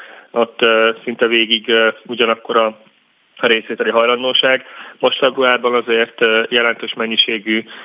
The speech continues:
ö, pénzösszeg, ö, fog, ö, kiküldésre kerülni az állampolgárok, ö, ö, számlájára, ugye a tizenharmadik havi nyugdíj, S Z L visszatérítés,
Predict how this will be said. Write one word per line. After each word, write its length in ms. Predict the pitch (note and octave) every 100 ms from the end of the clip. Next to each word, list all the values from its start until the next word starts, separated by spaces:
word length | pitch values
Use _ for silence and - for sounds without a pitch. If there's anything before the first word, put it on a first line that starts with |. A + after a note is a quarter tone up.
| - _
ö, 280 | A#2 A2 A2
pénzösszeg, 580 | - A#2 A2 A2+ - A#2
ö, 140 | A2+ A2
fog, 220 | - A#2 -
ö, 240 | A2+ A2+ A2
kiküldésre 540 | - - C3 A2+ A2+ -
kerülni 640 | - A2 A2 A2 A2 A2 -
az 380 | A#2 A2 G#2+ A2
állampolgárok, 760 | A2 G#2+ A#2 A2 G#2+ G#2 -
ö, 220 | A#2 A2 A2 - -
ö, 220 | A2 G#2+ G#2+
számlájára, 560 | A#2+ A#2 A#2 A2+ A2+
ugye 180 | A2 G#2+
a 100 | G#2
tizenharmadik 520 | - A#2+ A#2 A2+ A2+
havi 200 | - A#2
nyugdíj, 440 | A2+ A2 G#2+ A2+ A2 - - -
S 120 | A#2 -
Z 40 |
L 140 | A2+ A2
visszatérítés, 1000 | A2 A#2 - A2+ G#2+ - A2 A2 -